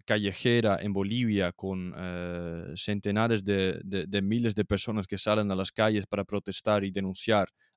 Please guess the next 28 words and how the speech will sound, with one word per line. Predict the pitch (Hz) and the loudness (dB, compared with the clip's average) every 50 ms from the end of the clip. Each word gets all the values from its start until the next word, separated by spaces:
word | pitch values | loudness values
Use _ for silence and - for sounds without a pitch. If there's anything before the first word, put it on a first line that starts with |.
| _ | _
Antes, | - 135 151 160 147 - 110 90 - - - - - _ _ _ _ _ - - - - _ _ _ - | 0 2 2 2 2 0 0 -2 -2 -4 -8 -12 -14 _ _ _ _ _ -20 -20 -20 -20 _ _ _ -4
una | 107 107 107 104 104 101 | -2 0 2 2 0 0
segunda | 95 - 110 104 107 107 101 | 0 -2 -2 0 2 2 4
vuelta, | 101 107 117 120 110 - 98 | 6 6 6 6 4 2 -2
como | - 104 101 98 | -2 0 0 0
decís, | 95 92 - - 123 117 104 - - - - _ - | 0 -2 -4 -2 -2 -2 -2 -2 -6 -10 -12 _ -12
eh, | - 95 92 95 - | -8 -8 -8 -6 -6
también | 98 101 104 101 | -4 -4 -4 -4
como | - - 98 95 | -4 -4 -4 -2
la | 90 90 | 0 2
oea, | 95 113 123 120 104 92 - - _ _ _ _ _ _ - | 4 4 4 4 4 0 -2 -4 _ _ _ _ _ _ -2
eh, | 107 107 101 - - | 0 0 0 -2 -4
y | - 120 107 | -4 -4 -2
después | 104 101 - - - 139 135 120 104 - - - _ | -2 -2 -2 0 4 4 6 6 4 2 -4 -8 _
directamente | - 104 107 107 117 123 - - 110 110 107 101 101 | -6 -2 2 4 4 2 2 2 0 0 0 0 0
la | 98 101 98 | -2 0 0
renuncia | 101 101 107 117 117 110 - - 107 95 | 0 0 0 0 0 -2 -2 -2 -2 0
de | 98 | 0
Evo | 98 98 95 | 0 -2 -2
Morales. | 92 95 92 101 107 117 135 160 165 - - - - _ _ _ _ _ _ _ | -2 -2 0 2 4 4 2 0 -2 -8 -12 -18 -20 _ _ _ _ _ _ _
También | - 104 104 104 107 107 107 101 | -4 -4 -2 2 2 2 4 4
vemos | 101 104 104 104 104 101 95 - - | 4 4 4 2 0 -4 -6 -6 -8
enfrentamientos | 104 95 - 107 101 90 104 95 98 104 107 107 104 95 98 92 85 - | -8 -6 -4 -4 -2 0 0 2 4 6 6 4 4 2 0 -2 -2 -2
de | 92 95 95 | -4 -2 -2
opositores | - 95 104 - 107 - - 104 95 - - 120 117 110 101 95 87 92 - - - _ _ _ - - _ _ _ _ - _ _ _ _ - | -2 -2 -2 -2 -2 -2 -2 -4 -4 2 4 6 6 6 4 2 -2 -6 -12 -18 -20 _ _ _ -20 -20 _ _ _ _ -20 _ _ _ _ -4
y, | 107 104 101 98 92 - - | -4 -2 -2 -4 -6 -8 -8
eh, | 90 92 90 90 - | -6 -4 -4 -4 -4
apoyantes | - 101 - 98 95 98 104 107 110 110 104 - 92 87 85 - - - | -4 -4 -2 -2 0 4 4 4 4 2 0 -4 -6 -6 -6 -8 -12 -14